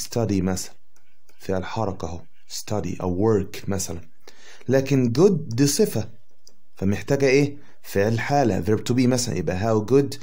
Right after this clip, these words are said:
is he مثلًا. ما مدى إجابته؟ وضحت؟ طيب، نبص كده على الفعل اللي هنا. Do ده فعل إيه؟ فعل حركة. فعل إيه؟ حركة. وبالتالي محتاجين well، صح؟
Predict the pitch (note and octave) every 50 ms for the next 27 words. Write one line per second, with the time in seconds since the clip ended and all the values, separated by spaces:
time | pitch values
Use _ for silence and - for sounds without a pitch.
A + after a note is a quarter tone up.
0 | - - - - - - - - A#2 A#2+ A#2 G#2+ G2+ G#2 G2+ F#2 F#2+ A2+ A2+ G#2+
1 | F#2+ F2+ F2 F2+ - - - - - - - - - - - - - - - -
2 | - - - G2 G#2+ A2 G#2+ A2 A#2+ A2+ A#2 - - G2 F#2+ G#2+ G2 G2 - -
3 | - - - - - - - - - D3+ - F3+ F3 F3 - - - - - -
4 | - - - - - A#2 G#2+ F2+ - - - G2+ A2+ A2 B2 E3 F3 - - -
5 | - E3+ F3 F#3 F3+ F3 - A#2+ C3+ C#3 B2 A#2 A#2 - C#3+ D#3 D#3+ D#3+ D#3 D#3
6 | A2 G#2+ G2+ G2+ G#2 G2+ F#2+ F2+ - F#2+ F#2+ G2 A#2+ C3+ B2+ A#2 - F2 F#2 G#2+
7 | G2+ - C3 A#2+ A#2 A#2+ B2 A#2+ A#2+ - - - - - - - - - - -
8 | F2 F2+ G2 G#2+ A#2 A2+ A2 - - - A2+ A2 G2+ G2+ - F#2+ G2 - - G#2
9 | G#2 G#2 A2+ A#2+ A#2 A#2+ - - - - - - - - A2 G#2+ G2+ F#2 - -
10 | - - - - - - - - F2+ - - G#2+ G#2 G2+ G2+ F#2+ - - - F2
11 | D#2 D2+ D#2+ E2 F#2 A2+ C3 C3+ - - - A2 C3 E3+ G3 E3 - - - -
12 | - - - - - - C#3+ D#3 - - -